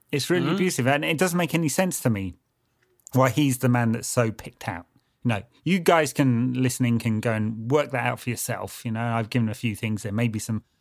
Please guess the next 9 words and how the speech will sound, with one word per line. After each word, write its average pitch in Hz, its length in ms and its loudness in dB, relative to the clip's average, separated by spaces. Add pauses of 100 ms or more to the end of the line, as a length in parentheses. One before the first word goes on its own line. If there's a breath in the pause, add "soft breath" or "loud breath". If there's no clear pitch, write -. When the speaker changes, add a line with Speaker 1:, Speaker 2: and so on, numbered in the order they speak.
(100)
Speaker 1:
other 135 160 2
stuff 131 300 0
that's 127 180 -6
more 123 160 4
insidious 135 500 0
than 120 140 2
that. 117 320 -2 (420)
Um, 104 420 -4
and, 104 480 -6